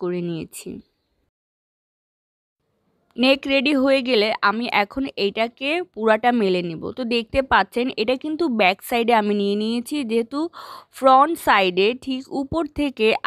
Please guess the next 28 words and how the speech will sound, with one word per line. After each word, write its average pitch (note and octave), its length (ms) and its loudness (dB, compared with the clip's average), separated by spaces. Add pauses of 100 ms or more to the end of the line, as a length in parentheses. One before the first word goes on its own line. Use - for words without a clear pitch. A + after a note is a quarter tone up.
(120)
আমি G3 280 0 (600)
এইখানে A#3+ 440 0 (440)
সিক্সটিন E4+ 440 -4 (200)
ইঞ্চ D#4 200 0 (180)
নিচে C4 280 2 (100)
নিয়ে G#3+ 260 2
নিব। E3+ 160 -4 (200)
তো C4 60 -4 (180)
মাঝখানে C4+ 440 -2 (120)
আমি C4 220 -2
একটা C#4+ 160 -6 (120)
পয়েন্ট A#3 280 2 (100)
করে B3+ 160 -2 (100)
নিব, G3 140 -2 (340)
এটা A#3 260 -4
হচ্ছে B3+ 320 -6 (260)
এখানে B3+ 260 -4 (220)
আমি G3+ 160 -2 (120)
একটা C4 180 -8 (140)
ছিদ্র A3+ 300 -4 (200)
করে, A#3 280 2 (580)
যেহেতু C4 260 -2 (160)
আমি C4 180 0 (180)
এখানে A#3+ 420 -4 (720)
ফিতা C#4+ 340 0
অ্যাটাচ G#3+ 320 0 (160)
করে A3+ 280 2
নিব F3 180 -4